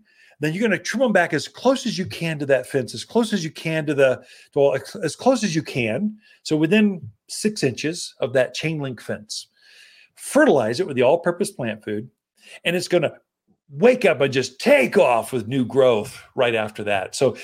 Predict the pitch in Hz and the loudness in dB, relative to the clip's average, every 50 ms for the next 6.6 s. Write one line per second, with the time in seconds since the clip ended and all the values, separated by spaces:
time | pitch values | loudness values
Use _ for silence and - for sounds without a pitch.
0 | - - - - 151 165 160 175 240 277 214 190 202 175 160 135 - - 165 147 | -16 -18 -2 2 4 4 6 6 4 4 4 4 2 2 2 0 0 0 0 0
1 | 131 135 185 214 196 156 127 - - - - - - - _ - 160 160 156 139 | 2 2 4 4 4 2 0 -4 -10 -12 -14 -20 -20 -20 _ -2 0 0 0 -2
2 | - - 147 - 147 143 131 175 165 139 143 196 262 269 196 139 139 165 170 143 | -4 -8 -6 -4 -4 0 2 4 4 6 4 4 4 2 2 2 2 0 -2 -4
3 | 180 202 - 262 214 311 339 339 285 226 214 208 208 202 190 175 - - - 165 | -10 -4 -4 0 2 4 4 6 6 6 6 6 6 4 2 0 0 -2 0 2
4 | 170 208 240 220 175 147 139 - - - - 175 151 156 147 - - - _ _ | 2 2 2 0 0 -2 -2 -4 -4 -8 -8 -6 -4 -4 -4 -4 -6 -12 _ _
5 | _ _ _ _ _ - - - - - 101 101 104 117 156 - - 180 185 208 | _ _ _ _ _ -10 -8 -8 -10 -8 -8 -6 -6 -6 -6 -8 -8 -6 -6 -6
6 | 220 226 - - - _ 180 185 202 185 - - | -6 -8 -12 -18 -20 _ -8 -6 -6 -6 -6 -8